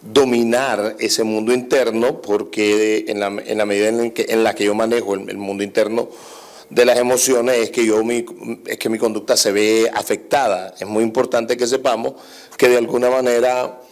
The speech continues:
este, nosotros somos seres perceptosensoriales. Todo lo que nos rodea, lo que nos pasa afuera y lo que nos pasa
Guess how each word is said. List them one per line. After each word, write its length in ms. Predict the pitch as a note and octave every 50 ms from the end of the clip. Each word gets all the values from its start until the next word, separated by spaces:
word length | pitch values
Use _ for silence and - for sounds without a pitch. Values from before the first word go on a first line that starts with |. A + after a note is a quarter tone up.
| - - - - _ - - -
este, 1200 | - A2 - - - - A#2 A2+ A2+ A2+ A2 A2+ A2 A2 A2 G#2+ G#2+ G#2+ G#2 G#2 G#2 G#2 G#2 -
nosotros 500 | - A2+ A2 G2 - B2 A2+ - A#2+ A#2
somos 320 | - - B2 A#2+ A#2+ A#2+ A#2
seres 260 | - A#2+ A#2 A#2+ A#2+
perceptosensoriales. 1300 | A#2+ - A#2+ G2+ - - A2 - - A2 G2 - G#2+ G2+ - - G#2 G2+ G#2+ B2 B2+ A2 F#2+ F#2 F2 D#2+ - - - - - - - - - -
Todo 220 | - D3 D#3+ E3
lo 160 | D#3+ D#3 C#3 -
que 120 | - A#2+
nos 160 | A2+ G#2+ G#2
rodea, 480 | F#2+ G2+ G#2 G#2 G#2 A#2+ C3 C#3 D#3 D#3
lo 140 | C#3+ A#2 G2+
que 120 | - F#2+
nos 160 | F#2 E2+ -
pasa 360 | - - - A2 A2 G#2+ A#2+
afuera 480 | G#2+ - - A#2+ C3 C3 A#2 G2+ F#2+ -
y 200 | - C#3 E3 E3+
lo 160 | C3+ A2 F#2+ -
que 80 | F2+
nos 100 | E2 E2
pasa 460 | - - A2 G#2+ - - - C2+ -